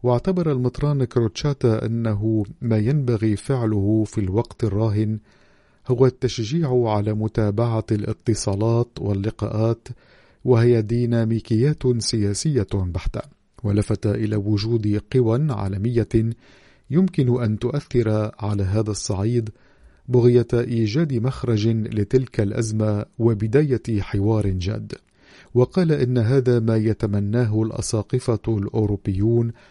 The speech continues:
ويصلون من أجله، موضحا أن البابا فرانسيس لم يوفر جهدا، وقد تطرق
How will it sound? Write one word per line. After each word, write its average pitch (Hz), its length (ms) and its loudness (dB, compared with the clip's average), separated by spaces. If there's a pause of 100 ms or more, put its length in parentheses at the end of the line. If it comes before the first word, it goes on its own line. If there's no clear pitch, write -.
(300)
ويصلون 120 760 2
من 98 140 -4
أجله، 92 500 -2 (360)
موضحا 117 760 0
أن 107 180 -2
البابا 101 540 0
فرانسيس 117 800 -4 (480)
لم 120 220 2
يوفر 120 500 2
جهدا، 110 580 -4 (560)
وقد 120 540 2
تطرق 156 600 -2